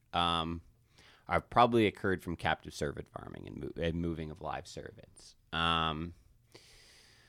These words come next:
and then I was gonna say, too, on helping, um, prevent it from coming in, so what you wanna do is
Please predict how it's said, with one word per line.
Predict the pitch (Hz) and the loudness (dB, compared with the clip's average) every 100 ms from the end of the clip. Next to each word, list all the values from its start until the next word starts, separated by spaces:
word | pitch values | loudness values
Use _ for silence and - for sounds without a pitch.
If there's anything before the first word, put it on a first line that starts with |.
| _ _ _ _ _ _ _ _ | _ _ _ _ _ _ _ _
and | 123 | 4
then | 120 117 | 6 8
I | 113 | 8
was | 117 | 6
gonna | - 139 | 6 6
say, | 107 - 147 143 117 | 4 6 8 8 6
too, | - - 175 151 120 117 104 | 2 6 10 10 10 6 2
on | 107 101 | 0 2
helping, | 95 123 127 - 117 110 104 - - - | 2 2 2 2 0 0 -2 -6 -12 -6
um, | 95 92 87 85 82 82 - | 0 2 4 2 -2 -6 -6
prevent | 107 95 139 170 | -4 0 2 2
it | - | 0
from | 107 | -4
coming | 98 104 98 90 | -4 -2 -2 0
in, | 90 87 87 82 | 0 0 -2 -6
so | - 107 | -6 -2
what | 113 | -2
you | 107 | 0
wanna | 113 101 92 | 0 0 0
do | 151 170 117 104 87 | 4 6 6 4 0
is | 92 87 85 - | -2 -4 -6 -14